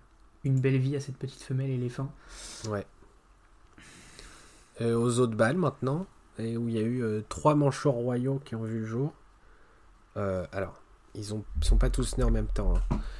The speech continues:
Speaker 2: Il y en a deux qui sont nés, euh, à quelques jours d'intervalle en septembre. Et le troisième,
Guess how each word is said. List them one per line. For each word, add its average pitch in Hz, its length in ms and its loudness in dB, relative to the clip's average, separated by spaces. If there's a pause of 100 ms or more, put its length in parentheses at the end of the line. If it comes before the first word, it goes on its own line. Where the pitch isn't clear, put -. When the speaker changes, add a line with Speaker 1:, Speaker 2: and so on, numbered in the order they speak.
(320)
Speaker 2:
Il 113 60 2
y - 20 8
en 120 60 6
a 113 80 8
deux 123 220 12
qui 156 180 6
sont 143 240 6
nés, 143 320 8 (100)
euh, 107 300 0
à 107 140 -4
quelques 139 340 -2
jours 127 240 0
d'intervalle 117 580 -4
en 101 60 -6
septembre. 127 480 -4 (880)
Et 104 140 0
le 104 140 2
troisième, 139 640 6